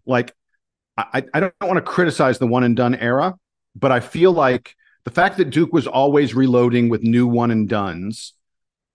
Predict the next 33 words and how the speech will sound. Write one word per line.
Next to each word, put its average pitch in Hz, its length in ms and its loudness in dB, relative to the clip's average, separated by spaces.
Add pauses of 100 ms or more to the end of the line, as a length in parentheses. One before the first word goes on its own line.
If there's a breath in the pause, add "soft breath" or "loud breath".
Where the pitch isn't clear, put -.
was 123 240 0 (140)
out 127 140 -2
of - 80 -6
necessity. 139 560 -2
We, 117 260 -4
we 120 100 0
literally 147 360 2
didn't 131 240 -4
have 127 300 -4
players 117 600 -2 (440)
to 123 80 -4
be 120 100 0
starters, 135 560 0
to 127 80 -4
be 120 140 2
a 110 40 2
contender, 127 720 0 (640 soft breath)
if 123 120 -4
we 127 100 0
didn't 131 440 -2
bring 131 220 2
in 117 280 -2
guys 110 280 0
who 127 80 -4
were 117 40 -2
gonna 117 160 -2
be 123 160 0
there 113 160 0
for 117 140 -4
only 107 200 -2
one 104 220 -4
year. 120 320 -2
Well, 123 360 -4